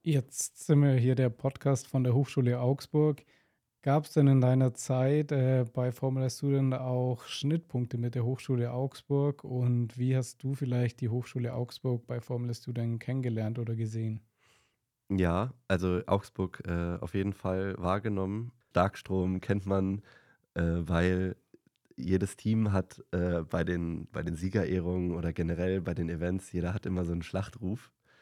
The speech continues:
Speaker 2: Ist eigentlich ganz witzig. Äh, und bei, bei Augsburg ist es dann eben, dass einer, eine Person schreit stark und die, das ganze Team schreit,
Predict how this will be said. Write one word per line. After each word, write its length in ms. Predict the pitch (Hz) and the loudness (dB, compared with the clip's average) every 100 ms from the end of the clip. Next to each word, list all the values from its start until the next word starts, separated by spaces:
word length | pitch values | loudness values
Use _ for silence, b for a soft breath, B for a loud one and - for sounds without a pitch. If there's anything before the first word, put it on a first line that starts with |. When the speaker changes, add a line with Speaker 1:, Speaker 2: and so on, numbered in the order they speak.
| b b | b b
Speaker 2:
Ist 220 | 107 - | -8 -4
eigentlich 260 | - 90 95 | -4 -4 -4
ganz 240 | 85 85 | -6 -2
witzig. 540 | 104 - 87 101 - - | -6 -2 -4 -4 -8 -4
Äh, 380 | 85 85 85 87 b b b _ | -2 0 -2 -6 b b b _
und 300 | 87 87 82 - - | -2 0 -2 -6 -20
bei, 360 | - 98 90 90 | -4 -2 0 -2
bei 200 | - 92 | -2 -2
Augsburg 420 | 90 98 - 101 85 | 0 -2 -4 -6 -4
ist 140 | 92 | -6
es 100 | 92 | -4
dann 160 | 98 90 | -2 0
eben, 420 | 90 92 87 85 | 0 0 -4 -4
dass 220 | 92 82 | -4 -4
einer, 520 | - 90 92 92 92 - | -4 -2 0 0 -2 -2
eine 160 | 92 | -4
Person 320 | - 90 92 | -2 -2 -2
schreit 300 | 92 - 90 | -4 -4 -4
stark 480 | - - 85 104 - | -4 -4 -4 -4 -6
und 160 | - 90 | -12 -10
die, 60 | |
das 200 | 85 87 | -6 -4
ganze 300 | - 101 - | -2 -2 -4
Team 200 | - 101 | -8 -6
schreit, 380 | 98 98 98 - | -6 -4 -4 -6